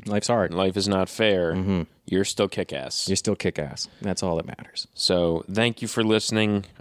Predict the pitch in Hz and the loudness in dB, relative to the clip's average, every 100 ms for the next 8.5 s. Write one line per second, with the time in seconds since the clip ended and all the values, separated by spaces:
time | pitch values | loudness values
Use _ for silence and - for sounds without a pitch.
0 | - 85 82 85 101 101 92 110 101 - | -2 2 2 2 2 2 2 2 2 2
1 | 87 90 95 101 101 - 90 110 - 98 | 0 2 4 4 2 0 -2 2 2 4
2 | 92 90 90 85 82 - 101 92 90 87 | 4 4 2 0 -4 -2 0 2 4 4
3 | 87 87 87 - - - _ _ _ - | 4 2 2 2 0 -4 _ _ _ -4
4 | 82 80 78 76 76 76 73 71 71 69 | 0 0 0 0 0 -2 -4 -6 -6 -6
5 | 71 78 - 90 92 - 92 90 - 110 | -6 -6 -6 -4 -4 -2 -2 -2 2 4
6 | 110 98 90 87 98 87 120 135 127 98 | 6 4 4 2 2 2 4 6 6 4
7 | - 71 - _ _ - 87 87 87 85 | 0 -8 -16 _ _ -10 -4 -2 2 2
8 | 85 87 87 85 85 | 2 4 4 2 2